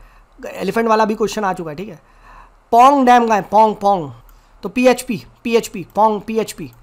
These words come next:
हिमाचल प्रदेश। और किस पे, बी, बियास पे, रामसर साइट है, यस। तो पोंग क्या है, पोंग है सब बीएचपी,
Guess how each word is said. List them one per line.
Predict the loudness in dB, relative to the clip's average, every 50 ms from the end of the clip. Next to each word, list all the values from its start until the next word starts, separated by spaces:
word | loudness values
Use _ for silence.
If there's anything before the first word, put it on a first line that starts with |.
| -20 -20 -20 -20 -20 -20 -16 -10
हिमाचल | -4 -2 -2 -2 -2 -4
प्रदेश। | -6 -6 -8 -8 -10 -12 -14 -20 _ _ _ _ _ _ -8
और | -6 -6
किस | -6 -6 0
पे, | 2 2 2
बी, | 2 0 -2 -2 -2 -4 -4 -10 -16 -20 -20 -12 -6
बियास | -2 0 0 0 0 -2 -6
पे, | -10 -12 -4 -2
रामसर | 0 0 0 0 -2
साइट | -4 -4 -4 -6 -6
है, | -10 -10
यस। | -12 -14 -18 -20 -20 _ _ _ _ _ _ _ _ _ _ _ _ _ _ _ _ _ _ _ _ _ -14
तो | -4
पोंग | 2 4 6 6 6 4
क्या | 2 2 2
है, | 2 2 0
पोंग | 0 2 2 2 4 2
है | 2
सब | 0 0 -2 -2
बीएचपी, | 0 2 2 2 2 0 -6 -12 -16